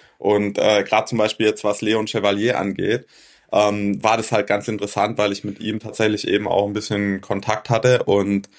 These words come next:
ähm, es ist halt Wahnsinn, was du in dieser Saison natürlich an Rennen machen kannst. Und da ist es dann wirklich auch nicht einfach, halt bei dir zu bleiben und zu sagen, nee, ich will eigentlich vor allen Dingen in Kona performen und,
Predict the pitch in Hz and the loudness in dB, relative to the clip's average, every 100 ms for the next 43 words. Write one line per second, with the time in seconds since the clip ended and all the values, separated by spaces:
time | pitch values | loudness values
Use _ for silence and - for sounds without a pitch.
0 | - - _ - 101 98 98 98 95 - | -20 -20 _ 2 2 4 2 2 -2 -12
1 | _ _ _ _ _ - 101 - - 117 | _ _ _ _ _ -4 0 0 2 2
2 | 110 - - 92 101 120 - 101 101 - | 0 -2 -2 0 0 0 0 2 2 0
3 | 101 104 107 101 92 - 101 104 - 101 | -2 -2 -2 -4 -6 -2 0 0 -2 -2
4 | - 92 90 104 92 92 87 95 87 - | -2 0 -2 0 -2 -4 -6 -4 -4 -6
5 | - - 98 95 92 92 87 - - _ | -8 0 2 2 0 -2 -4 -14 -20 _
6 | _ _ _ 78 110 113 - 110 107 113 | _ _ _ 0 0 0 0 0 0 0
7 | 117 - 104 101 - 90 131 113 113 120 | 0 2 2 0 0 0 0 0 0 -2
8 | - - - 107 - 101 113 104 95 95 | -10 -10 -2 0 2 2 2 -2 -4 0
9 | 90 101 107 98 95 - 95 101 101 104 | 2 2 0 -6 -6 -2 0 0 -2 -2
10 | 104 - 98 98 95 - 98 104 101 95 | -2 -2 0 0 -2 -2 0 0 0 -4
11 | 92 104 110 107 104 98 - 104 - 101 | -2 0 2 0 0 -4 -6 -8 0 2
12 | 107 113 - 95 95 92 | 2 0 -2 -2 -2 -6